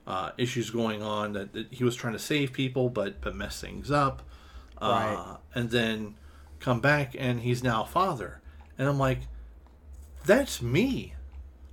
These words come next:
Speaker 1: Like, granted, I became a father as a young man, but that, that's, that's beside the point. Um, you know,
Speaker 2: <laughs>
Speaker 1: I, I, it, I kinda feel the, the same trajectory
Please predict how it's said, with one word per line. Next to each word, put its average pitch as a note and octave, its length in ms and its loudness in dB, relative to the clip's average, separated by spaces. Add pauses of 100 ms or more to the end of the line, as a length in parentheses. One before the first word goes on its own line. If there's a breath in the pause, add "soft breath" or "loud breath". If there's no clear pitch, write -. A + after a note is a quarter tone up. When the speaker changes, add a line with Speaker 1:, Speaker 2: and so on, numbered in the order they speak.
Speaker 1:
Like, C3+ 380 2
granted, D#3 340 6
I C3+ 160 6
became C3 480 0
a A#2 80 -2
father A#2+ 420 6
as A#2 180 4
a A#2 40 0
young A2 240 0
man, A2 260 0
but A#2 240 -2
that, C3+ 360 0
that's, B2 240 4
that's B2 380 0
beside B2+ 340 2
the B2+ 60 -6
point. G2 260 -2 (420 soft breath)
Um, C#3 380 8 (580 loud breath)
you D3 160 6
know, E3+ 300 12
Speaker 2:
<laughs> F3 340 4
Speaker 1:
I, C#3 360 4 (100)
I, D#3 60 2 (140)
it, D3+ 180 2 (120)
I C3+ 140 6
kinda D3 440 0
feel C#3+ 600 4
the, C3 220 4
the B2+ 240 0
same B2+ 400 2
trajectory A2 960 0